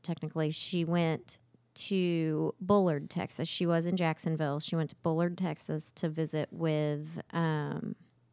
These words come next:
her ex-boyfriend's family. Her, his grandfather had been not doing so good, and so she wanted to go spend time with him. So she spent time with him and then went and spent time with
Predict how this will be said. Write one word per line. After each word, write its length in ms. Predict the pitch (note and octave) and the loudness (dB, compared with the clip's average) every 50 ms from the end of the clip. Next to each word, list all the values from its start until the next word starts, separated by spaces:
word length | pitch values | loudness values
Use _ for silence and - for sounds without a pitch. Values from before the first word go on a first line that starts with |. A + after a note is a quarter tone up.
| _ _ - | _ _ 0
her 180 | G3 G#3 A3+ G3+ | 2 2 2 2
ex-boyfriend's 720 | - F#3 - - - - F3+ F3 E3 - D#3+ D#3 E3 D#3+ - | 2 0 -2 -2 -2 -2 0 0 0 -2 -2 -2 -2 -4 -4
family. 560 | - D3+ D3 - - - - - - F#3+ F#3 - | -2 -4 -2 -4 -4 -6 -6 -6 -6 -8 -8 -4
Her, 220 | F3+ E3 E3+ E3+ - - - | -4 -4 -4 -4 -8 -10 -4
his 200 | - F#3+ F#3 E3+ | 0 0 0 0
grandfather 560 | - - E3+ E3 E3 E3 - D#3+ D3+ D#3+ D3+ D3+ | 0 0 0 2 2 0 0 0 0 0 0 -2
had 140 | D3+ D3+ - | -2 -2 -2
been 300 | D#3 D#3 D#3 D#3+ D#3+ - - - - - - - _ _ _ _ _ - | -2 -2 -2 -2 -4 -6 -12 -18 -20 -20 -20 -20 _ _ _ _ _ 2
not 220 | - G3+ F#3 F3 - | 4 4 4 4 4
doing 200 | F#3+ F3 E3+ F3 | 4 4 4 2
so 140 | - F#3 E3 | 2 0 2
good, 180 | - E3 D#3 | 2 2 4
and 100 | E3+ E3 - | 2 2 0
so 120 | - E3+ | 0 0
she 180 | E3 - - E3+ | 0 0 0 0
wanted 240 | D#3+ D#3 D3 C#3 | 0 0 0 -2
to 60 | - - | -2 -2
go 100 | - - | -2 -2
spend 280 | - - - F3 F3+ - | -2 0 0 0 0 0
time 220 | - F#3 F#3 F3+ | 0 0 2 2
with 160 | F3 F3 E3+ | 2 2 2
him. 340 | F#3 F3+ E3+ E3+ E3+ E3+ E3+ | 4 4 4 4 4 2 0
So 140 | - - E3 | 0 0 0
she 160 | - - - | 0 -2 -2
spent 220 | - - F3 - | 0 -2 0 2
time 140 | G3+ F#3+ F#3+ | 2 4 4
with 120 | F#3+ F#3+ - | 4 4 6
him 440 | G3+ F#3+ F#3 F#3 F3+ F3+ F3+ F3+ - - - - - - - - - - | 6 6 8 8 8 6 6 4 0 -6 -16 -20 -20 -20 -20 -20 -8 0
and 180 | - F3+ F3 F3 | 4 4 6 6
then 240 | F3 E3+ E3 E3+ E3+ | 6 6 6 6 4
went 260 | E3 E3 E3 E3 - - - | 4 4 4 2 2 0 0
and 160 | F3+ E3 - | 0 0 0
spent 220 | - - E3+ - - | 0 -2 -2 -2 -2
time 400 | - F#3 E3+ E3 E3 D#3+ E3 D#3+ | 0 2 4 6 6 6 6 6
with 480 | D#3+ D#3 D3+ D3+ D#3 D#3 - - - | 6 6 6 6 4 2 -2 -6 -16